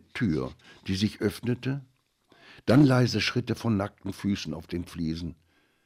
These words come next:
Der Doktor blieb stehen. Zuerst konnte er nicht erkennen, wer ihm da folgte, denn es war schon ziemlich dunkel und in der Eingangshalle brannte kein Licht.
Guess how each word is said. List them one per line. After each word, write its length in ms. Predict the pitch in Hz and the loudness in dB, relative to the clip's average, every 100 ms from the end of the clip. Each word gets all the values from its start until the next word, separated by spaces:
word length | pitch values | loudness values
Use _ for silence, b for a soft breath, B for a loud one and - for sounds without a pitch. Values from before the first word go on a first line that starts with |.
| _ | _
Der 80 | - | -4
Doktor 340 | 73 107 - 98 | -2 -2 -2 -2
blieb 240 | 80 - | -4 -6
stehen. 540 | - - 92 98 95 - b b b - | -10 -6 -4 -4 -6 -12 b b b -4
Zuerst 380 | - 147 127 | 2 2 2
konnte 280 | - 110 98 | 2 2 0
er 100 | - | 0
nicht 260 | 90 98 - | -2 -2 -6
erkennen, 440 | 85 - 76 85 | -6 -4 -4 -2
wer 120 | 87 | -4
ihm 140 | 95 101 | -4 -4
da 100 | 113 | -6
folgte, 600 | - 85 82 _ 110 90 b b b - | -6 -8 -8 _ -8 -8 b b b -2
denn 120 | - | 0
es 140 | 98 80 | 0 -2
war 100 | 87 | -6
schon 200 | 87 - | -6 -4
ziemlich 380 | 87 95 104 | -4 -4 -2
dunkel 400 | - 87 85 92 - B B B | 0 0 0 -6 -8 B B B
und 120 | 107 | 0
in 160 | 117 90 | 2 0
der 160 | 80 | 0
Eingangshalle 680 | 90 80 - 107 - 95 92 | -4 -6 -4 -4 -4 -6 -6
brannte 400 | - 73 76 82 | -6 -8 -8 -10
kein 260 | - 90 90 | -8 -8 -8
Licht. 460 | 87 - - - | -10 -14 -20 -20